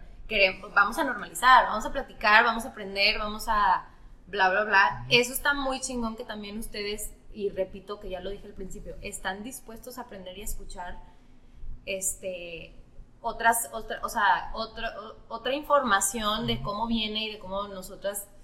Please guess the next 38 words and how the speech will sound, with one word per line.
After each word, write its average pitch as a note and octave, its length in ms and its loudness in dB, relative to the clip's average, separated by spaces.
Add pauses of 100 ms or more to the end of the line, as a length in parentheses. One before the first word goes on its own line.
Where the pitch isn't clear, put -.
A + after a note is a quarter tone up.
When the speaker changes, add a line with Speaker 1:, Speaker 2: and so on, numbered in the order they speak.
(120)
Speaker 1:
pues, G#3 180 -16
queremos G#3+ 380 -4
expresar G3+ 640 0
nuestra, G3+ 580 -6
nuestro G#3 320 -10
punto, A3 680 -8 (360)
y A3+ 100 -4
por G#3+ 200 0
eso G#3+ 200 2
mismo A3 280 -4 (160)
sentimos G#3 680 -6
que G#3+ 100 -16
es G#3 100 -14
importante, G3 800 -12
pues, F#3+ 180 -16
dejar F#3 300 -12
a F#3+ 40 -12
un G#3 120 -10
lado G3 420 0
ese F#3+ 260 -10
tipo G3+ 320 -14
de, G3 300 -12
de F#3+ 120 -8
burlas, A3 680 -6 (320)
al G#3+ 160 0
menos A3+ 400 -4 (320)
en A3+ 160 0
estos A#3 260 -4
momentos. A#3 600 0
No G#3+ 100 -6
necesariamente A#3+ 540 -4
tiene A3+ 180 -8
que - 80 -14
ser A3+ 140 -10
nada A3 160 -4
más G#3+ 80 -10
esta - 180 -16
fecha, G3 300 -14